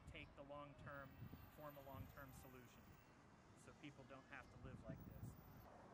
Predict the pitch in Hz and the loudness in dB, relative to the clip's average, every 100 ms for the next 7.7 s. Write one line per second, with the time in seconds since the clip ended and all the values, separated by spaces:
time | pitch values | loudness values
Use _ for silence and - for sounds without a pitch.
0 | - - - - - - - 135 139 143 | -4 -4 -4 -4 -6 -4 2 4 4 2
1 | - - - - - - - - - - | -4 -6 -4 -4 -4 -6 -6 -8 -6 -6
2 | - - - - - - 160 180 180 165 | -6 -6 -6 -6 -4 2 8 8 8 2
3 | 175 165 160 156 160 - 131 - - - | 0 0 0 6 4 4 -2 -2 -4 -6
4 | - - - - - - - - - 135 | -6 -6 -6 -6 -6 -6 -6 -4 -4 2
5 | 175 160 156 - - - - - - - | 4 4 2 0 -4 -4 -4 -4 -4 -6
6 | - - - - 147 147 - 160 180 175 | -6 -4 -2 0 0 -2 4 8 10 8
7 | 160 185 180 180 143 160 151 | 2 0 0 -2 -2 -2 0